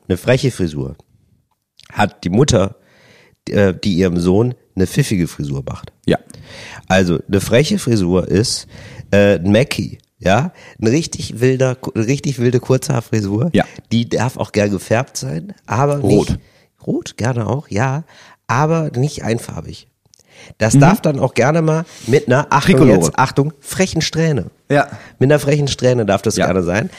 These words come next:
Speaker 1: So, das ist eine Mutter, die ist vierzig, fünfzig, die ist frech, die ist aber jung geblieben.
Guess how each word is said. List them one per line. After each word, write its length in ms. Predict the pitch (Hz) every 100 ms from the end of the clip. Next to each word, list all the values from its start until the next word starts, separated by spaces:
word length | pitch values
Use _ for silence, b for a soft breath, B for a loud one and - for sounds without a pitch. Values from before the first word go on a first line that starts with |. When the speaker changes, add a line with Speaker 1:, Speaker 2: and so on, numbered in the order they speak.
| B B
Speaker 1:
So, 160 | - 110
das 180 | 127
ist 240 | - - -
eine 100 | 139
Mutter, 220 | 151 180
die 140 | 147
ist 200 | 135 -
vierzig, 380 | - 160 - 147
fünfzig, 640 | - 151 - - 233 - - b b b -
die 60 |
ist 160 | 131 -
frech, 460 | - 110 220 - -
die 80 | 123
ist 100 | 151
aber 100 | 135
jung 220 | 135 156
geblieben. 420 | 113 76 76 62